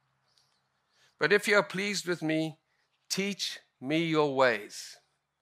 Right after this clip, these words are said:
So what Moses was saying is, "Lord, I know you called me to lead these people. We're in the desert now,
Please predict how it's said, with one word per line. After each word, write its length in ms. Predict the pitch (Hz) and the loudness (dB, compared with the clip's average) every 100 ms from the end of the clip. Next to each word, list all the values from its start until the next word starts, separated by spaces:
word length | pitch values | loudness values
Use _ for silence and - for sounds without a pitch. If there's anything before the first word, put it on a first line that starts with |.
| _ _ _ _ | _ _ _ _
So 120 | - | 4
what 120 | 214 | 6
Moses 440 | 214 220 196 196 - | 8 6 4 -2 -2
was 140 | 185 | -2
saying 360 | - 196 190 180 | 0 4 4 4
is, 180 | 143 - | 0 0
"Lord, 260 | 185 190 | 2 4
I 120 | 165 | 6
know 200 | 165 170 | 6 4
you 180 | 202 208 | 2 0
called 360 | - - 196 190 | -4 -2 0 0
me 120 | 185 | -2
to 360 | - - 165 156 _ _ _ _ | -2 -4 -4 -6 _ _ _ _
lead 300 | - 135 220 | -4 -2 0
these 220 | 196 180 - | -2 -4 -4
people. 500 | 151 127 - 95 - _ _ - | -6 -6 -8 -12 -14 _ _ -2
We're 160 | 175 | 2
in 100 | 202 | 4
the 80 | 190 | 2
desert 460 | 139 170 185 190 160 | 4 2 2 -2 0
now, 240 | 123 104 | 0 0